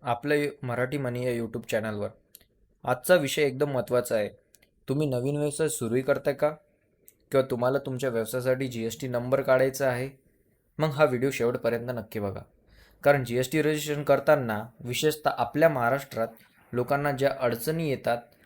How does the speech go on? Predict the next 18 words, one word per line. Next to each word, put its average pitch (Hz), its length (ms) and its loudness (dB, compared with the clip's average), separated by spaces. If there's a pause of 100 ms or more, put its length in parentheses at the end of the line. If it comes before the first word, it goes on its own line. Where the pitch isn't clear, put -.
(120)
आणि 123 200 -4
जी 127 120 -4
डोकीदुखी 127 960 -4
होते, 117 500 -4 (640)
त्यावर 143 240 8
आज 131 340 2
आपण 143 300 0 (340)
एकदम 135 280 0
सोपे 123 320 0
आणि 139 160 2
प्रॅक्टिकल 131 520 -2
उपाय 127 280 2
बोलणार 113 360 2
आहोत. 98 140 -4 (640)
तर 127 80 4
चला 127 300 2
सुरू 120 220 -4
करूया. 104 340 -6